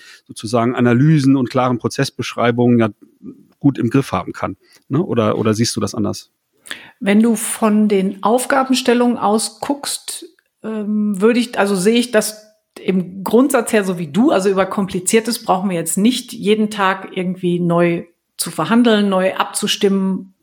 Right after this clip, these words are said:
Speaker 2: für Einfaches schon mal grad gar nicht. Es gibt ja aber noch eine andere, also mindestens mal eine andere Dimension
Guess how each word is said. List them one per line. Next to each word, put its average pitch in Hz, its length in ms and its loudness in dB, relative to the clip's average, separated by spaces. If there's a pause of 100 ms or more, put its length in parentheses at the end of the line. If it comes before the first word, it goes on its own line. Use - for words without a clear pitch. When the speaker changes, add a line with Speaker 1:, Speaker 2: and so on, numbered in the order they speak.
(380)
Speaker 2:
für - 160 -4
Einfaches 170 500 -2
schon 165 140 0
mal 160 100 0
grad 151 300 -6
gar 165 180 2
nicht. 262 240 0 (480)
Es - 140 -2
gibt - 180 -2
ja 185 140 2
aber 214 140 2
noch 214 120 0
eine 214 160 2
andere, 208 480 2
also 175 160 0
mindestens 254 480 4
mal 180 120 2
eine 185 300 0
andere 208 280 2
Dimension 180 640 2